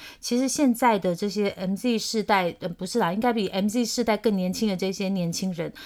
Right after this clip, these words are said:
他们追求的是一种专业职，就是自雇人士，自己请自己，你就不用被公司绑着。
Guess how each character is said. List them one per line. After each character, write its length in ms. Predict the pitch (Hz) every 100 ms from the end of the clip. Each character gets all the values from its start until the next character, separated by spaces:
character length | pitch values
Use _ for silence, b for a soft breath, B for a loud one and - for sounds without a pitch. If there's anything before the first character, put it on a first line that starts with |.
| B
他 100 | -
们 80 | 320
追 200 | 247 277
求 200 | 269 220
的 80 | 185
是 160 | 190 233
一 60 |
种 160 | 196 165
专 340 | - 196 208
业 200 | 220 170 156
职， 440 | - - 196 190 170
就 120 | 220
是 80 | 220
自 240 | - 285
雇 240 | 226 214 170
人 200 | 147 156
士， 380 | - - 165 160
自 200 | - 233
己 120 | 220
请 200 | 202 170
自 220 | - 190
己， 320 | 139 165 165 B B
你 80 | 202
就 100 | 247
不 80 | 247
用 100 | 214
被 240 | 220 202
公 220 | 180 185 185
司 180 | -
绑 280 | 180 160 143
着。 260 | 151 151